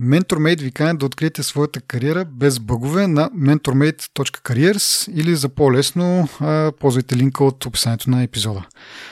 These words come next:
А, благодарим на MentorMate за тяхната подкрепа на нашия подкаст. И така, преминаваме към една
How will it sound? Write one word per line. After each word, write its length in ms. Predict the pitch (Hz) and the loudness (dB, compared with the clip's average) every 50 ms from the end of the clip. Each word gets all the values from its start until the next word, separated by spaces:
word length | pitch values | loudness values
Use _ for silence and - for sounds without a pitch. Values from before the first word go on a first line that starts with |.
| - - _ _ - | -20 -20 _ _ -4
А, 200 | 143 131 135 147 | -2 0 0 0
благодарим 400 | 135 123 123 113 120 131 139 139 | -2 -2 -4 0 2 2 2 4
на 60 | 127 123 127 | 2 2 0
MentorMate 360 | 120 - 117 117 120 135 143 123 | -2 -4 -4 -2 -2 -2 -2 -2
за 200 | 117 131 131 131 | -2 -4 -4 -2
тяхната 340 | - 135 123 - - - | -4 -6 -10 -8 -12 -16
подкрепа 600 | - - - - - - 107 - - 131 151 156 131 - - - _ - | -14 -14 -14 -10 -6 -6 -6 -4 -2 0 0 0 -2 -6 -14 -14 _ -6
на 60 | 120 | -6
нашия 320 | 107 101 - - - - | -4 -2 -2 -2 -4 -4
подкаст. 600 | - 113 - - - 113 - - - - - - _ _ - - - - - - - - - - _ _ _ - | -6 -8 -8 -6 -6 -8 -8 -8 -10 -14 -16 -18 _ _ -20 -20 -20 -20 -20 -20 -20 -20 -20 -20 _ _ _ -10
И 80 | 196 | -8
така, 360 | 196 - - - - 151 123 - - _ _ _ | -8 -8 -8 -4 -2 -2 -2 -2 -6 _ _ _
преминаваме 800 | - 131 131 127 127 123 127 135 156 170 170 165 165 175 180 180 | -4 -2 0 0 0 0 2 2 4 4 4 2 2 0 -2 -2
към 540 | 170 - - 143 143 156 160 165 165 165 - - _ _ _ _ _ _ _ _ _ _ _ _ _ _ _ _ - | -4 -6 -4 -2 -2 0 -2 -2 -4 -6 -8 -12 _ _ _ _ _ _ _ _ _ _ _ _ _ _ _ _ -6
една 280 | 170 143 123 131 139 | -4 -2 2 2 2